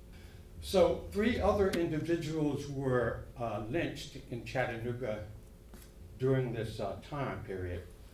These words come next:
Another one was lynched on the Walnut Street Bridge. So there's a slope going down to the river, and these three abstract forms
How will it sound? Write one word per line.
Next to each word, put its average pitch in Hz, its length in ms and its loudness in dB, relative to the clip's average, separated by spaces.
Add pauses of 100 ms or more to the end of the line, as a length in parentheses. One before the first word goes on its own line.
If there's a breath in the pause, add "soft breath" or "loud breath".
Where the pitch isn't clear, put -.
(320 loud breath)
Another 143 340 4
one 127 440 -2
was - 180 -8
lynched 123 400 -4 (560)
on 143 240 -2
the 135 80 -4
Walnut 120 460 -2
Street - 340 -10
Bridge. 127 400 -4 (520 loud breath)
So 165 100 -2
there's - 220 4
a - 60 -4
slope 202 380 2
going 147 280 0
down 143 240 2
to 147 100 -6
the 120 120 -2
river, 131 540 0 (560 loud breath)
and 127 200 -2
these 170 320 -2
three 170 500 -4 (120)
abstract 143 640 -2
forms 131 600 -2